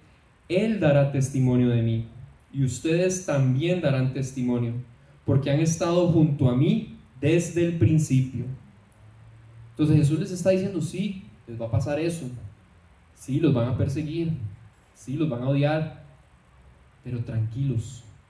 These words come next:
no van a estar solos. No es como que ya me voy y los dejo a su suerte. Papitos, los vi. No, yo voy a enviar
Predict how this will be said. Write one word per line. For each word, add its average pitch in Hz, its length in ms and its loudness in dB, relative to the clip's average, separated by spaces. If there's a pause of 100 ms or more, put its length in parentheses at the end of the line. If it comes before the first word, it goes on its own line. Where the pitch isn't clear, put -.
(160)
no 127 160 2
van 139 200 2
a 135 40 0
estar 123 260 -4
solos. 113 560 -4 (540)
No 123 80 -4
es 123 80 -4
como 143 280 2
que 131 100 -2
ya 123 120 -2
me 135 100 0
voy 190 460 2
y 285 60 -2
los 127 160 -2
dejo 185 400 -4 (680)
a - 80 -16
su 117 120 -8
suerte. 123 500 -2 (680)
Papitos, 156 400 0
los 117 260 0
vi. 120 260 -2 (680)
No, 160 260 -2 (920)
yo 139 100 4
voy 165 280 6
a 160 60 -2
enviar 131 480 -2